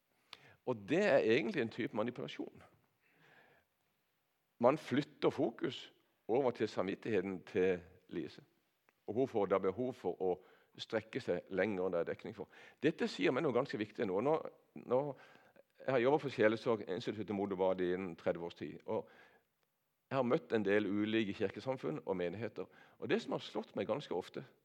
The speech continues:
kanskje fungerer det her i misjonssalen veldig bra, eh, unnskyld, misjonshuset veldig bra. Men det har slått meg at det,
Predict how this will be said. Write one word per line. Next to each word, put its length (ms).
kanskje 400
fungerer 320
det 120
her 200
i 40
misjonssalen 580
veldig 200
bra, 280
eh, 180
unnskyld, 340
misjonshuset 800
veldig 240
bra. 160
Men 180
det 60
har 80
slått 320
meg 120
at 80
det, 140